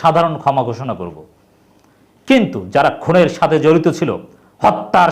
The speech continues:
সাথে জড়িত ছিল, নারী নির্যাতনের সাথে জড়িত ছিল, রাজনৈতিক ভিন্ন মতের কারণে যারা গায়ে হাত তুলেছে, এদের কোনো ক্ষমা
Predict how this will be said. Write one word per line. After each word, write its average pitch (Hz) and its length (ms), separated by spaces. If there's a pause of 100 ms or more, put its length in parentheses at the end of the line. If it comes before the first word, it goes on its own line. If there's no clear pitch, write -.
সাথে 175 240
জড়িত 170 200 (100)
ছিল, 160 120 (840)
নারী 196 320
নির্যাতনের 190 560
সাথে 190 220
জড়িত 196 200 (100)
ছিল, 190 100 (1080)
রাজনৈতিক 185 520 (140)
ভিন্ন 208 200 (100)
মতের 185 320
কারণে 185 220 (100)
যারা 175 180 (560)
গায়ে 202 260
হাত 185 200
তুলেছে, 185 320 (220)
এদের 196 220 (100)
কোনো 165 140 (100)
ক্ষমা 165 200